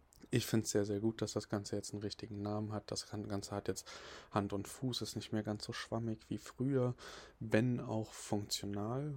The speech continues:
Also früher hat's ja auch schon funktioniert, aber es war alles, man wusste nicht, was sind Rechte, was sind Pflichten, was muss man genau tun, wie sieht das aus, was kann ich, äh, mm, geltend machen,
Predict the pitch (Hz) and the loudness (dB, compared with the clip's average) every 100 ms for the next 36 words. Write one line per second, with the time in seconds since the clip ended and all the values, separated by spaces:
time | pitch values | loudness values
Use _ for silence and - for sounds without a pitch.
0 | 151 110 101 - - 113 104 - - 110 | -6 -6 -6 -6 -4 -2 -2 -4 -6 -6
1 | 101 - 104 - 107 - - 104 113 113 | -4 -4 -6 -6 -8 -6 -2 0 2 0
2 | - 107 104 - 101 104 104 104 - - | -2 -4 -4 -4 -4 -2 0 -2 -6 -12
3 | - 104 104 - - 101 - - 107 - | -6 -4 0 0 0 -2 -2 -4 -4 -2
4 | 101 - 104 101 101 - 107 - - 104 | -4 -2 0 0 0 -4 -4 -4 -2 -2
5 | - - 101 101 101 - 110 107 117 113 | -4 -4 -2 -2 -2 -4 -4 -4 -2 -2
6 | 117 110 - 110 110 104 107 110 110 107 | -2 -4 -4 -2 0 0 -2 -2 -4 -6
7 | - - 101 101 101 - 107 - 107 110 | -6 -6 -2 0 -2 -4 -8 -6 -4 -4
8 | - - - 107 104 104 - - - - | -4 -10 -2 0 2 0 -4 -12 -12 -14
9 | - - - - - - _ 139 110 107 | -14 -14 -14 -16 -18 -20 _ -2 0 0
10 | 104 107 98 101 - 101 - 101 98 - | -2 0 0 -2 -2 -4 -2 -4 -4 -2
11 | 101 | -4